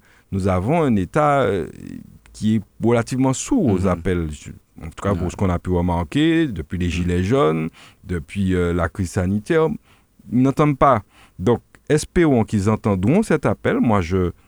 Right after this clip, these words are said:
Speaker 1: remercie, je, je suis favorable à ce que les présidents aient fait, aient formulé cet appel. C'est une excellente chose.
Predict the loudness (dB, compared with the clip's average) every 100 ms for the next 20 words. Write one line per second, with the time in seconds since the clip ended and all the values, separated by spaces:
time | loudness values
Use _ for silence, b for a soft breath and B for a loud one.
0 | _ 0 2 4 2 -2 -2 -2 -2 -4
1 | -8 -10 -14 -14 -14 -12 -4 -2 2 2
2 | 2 0 -4 -4 -4 -4 -8 b b -6
3 | -2 -2 0 0 0 -2 -4 -6 -6 _
4 | -12 -4 0 2 4 2 0 -2 -2 -2
5 | -4 -4 -4 -2 -2 -2 -2 -2 -2 -2
6 | -2 -4